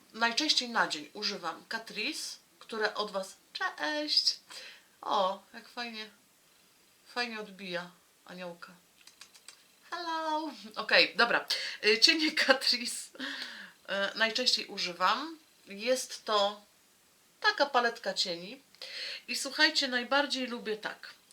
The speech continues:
Jasny na całą powiekę. I tutaj naprawdę się nie babram, bo tym się sobie krzywdy nie zrobicie, bo to nie jest pigmentacja Bóg wie jaka, na zasadzie tragedia i trzeba na wszystko uważać, bo bym,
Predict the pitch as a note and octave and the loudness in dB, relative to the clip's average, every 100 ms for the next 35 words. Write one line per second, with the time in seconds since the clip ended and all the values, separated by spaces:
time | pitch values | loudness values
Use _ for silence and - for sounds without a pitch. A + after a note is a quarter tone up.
0 | _ G#3 B3 C#4+ - A#3+ A3+ G3+ G3+ A3+ | _ 0 2 2 0 -6 -6 -4 0 0
1 | G#3+ G#3 F#3+ E3+ D#3 - D#3+ G3 A3+ - | 0 -4 -8 -8 -8 -4 -4 -4 -8 -20
2 | _ _ _ _ _ _ _ _ _ _ | _ _ _ _ _ _ _ _ _ _
3 | _ _ _ _ _ _ _ _ _ _ | _ _ _ _ _ _ _ _ _ _
4 | _ _ - G#3+ - - G#3+ A3 A#3+ A#3 | _ _ -20 -20 -10 -6 -4 0 4 2
5 | F#3 - G3 F#3 F#3 F3 E3 E3 G3 A#3 | 2 -2 -2 -2 0 2 0 -2 -6 -6
6 | A3 G3 G#3 - A#3 G3+ G3+ F#3 F#3 F#3 | -6 -6 -6 -4 -4 -6 -10 -10 -10 -8
7 | G3+ G#3 F3 F#3+ G#3 G#3 - F#3 F#3+ F#3+ | -8 -8 -10 -12 -10 -10 -10 -12 -10 -6
8 | G3 G#3 - F#3 F3+ - - - - F3 | -6 -4 0 0 0 -6 -18 -18 -16 -10
9 | G#3+ F#3+ G3+ G3+ G#3 G#3 G3+ G3 F#3 F3+ | -10 -6 0 2 2 2 -2 -2 -4 -6
10 | G3 F#3+ F#3 F3 G3 G3 G#3 G#3 G3 F3+ | -4 -4 -4 -6 -4 -4 -4 -4 0 0
11 | - - G3 F#3+ F3+ F#3 - F#3 - - | 0 0 0 2 2 2 -6 -8 -6 -6
12 | - G3 F3 G3+ G#3+ G#3 C4+ | -8 -6 -4 -4 -4 -6 -6